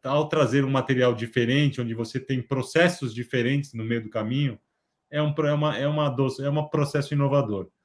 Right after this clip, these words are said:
Então, vou citar algumas tecnologias pra você. Primeiro que não tem como você fazer industrialização sem dominar e usar muito bem o processo de bin.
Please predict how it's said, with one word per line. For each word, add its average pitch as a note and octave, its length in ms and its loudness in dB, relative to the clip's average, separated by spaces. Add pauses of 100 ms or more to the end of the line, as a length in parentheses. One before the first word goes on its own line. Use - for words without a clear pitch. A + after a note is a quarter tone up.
(480)
Então, C#3+ 480 2
vou C#3+ 120 -2
citar E3+ 360 2
algumas D3+ 400 4
tecnologias C#3 560 0
pra C#3 140 -4
você. B2 200 -4
Primeiro F3 440 0
que E3 420 2 (380)
não D#3+ 180 2
tem F#3 180 6
como E3+ 200 0
você D#3+ 240 0
fazer C#3 340 2
industrialização C#3 1040 2 (720)
sem D3+ 380 0
dominar D3+ 680 8
e D3+ 80 4
usar C#3+ 320 6
muito D3 320 4
bem C#3+ 220 4
o D3 220 4
processo C#3 400 -4 (100)
de C3+ 100 0
bin. B2 320 0